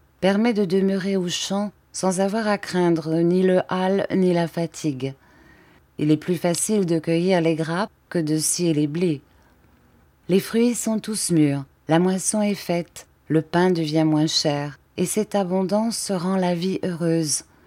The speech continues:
Enfin, les craintes qu'inspirait le résultat des travaux champêtres,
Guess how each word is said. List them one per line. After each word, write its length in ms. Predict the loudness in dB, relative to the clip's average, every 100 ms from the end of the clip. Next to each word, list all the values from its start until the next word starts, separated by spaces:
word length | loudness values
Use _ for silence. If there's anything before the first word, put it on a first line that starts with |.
| _ _ _ _ _ _
Enfin, 420 | -4 0 4 4
les 140 | 4 0
craintes 500 | 0 2 2 0 -2
qu'inspirait 680 | 0 0 0 -6 0 0
le 80 | 2
résultat 580 | 0 0 -2 -4 -2 0
des 140 | 0
travaux 360 | -2 -4 -2 -2
champêtres, 760 | -2 0 0 0 -2 -2 -6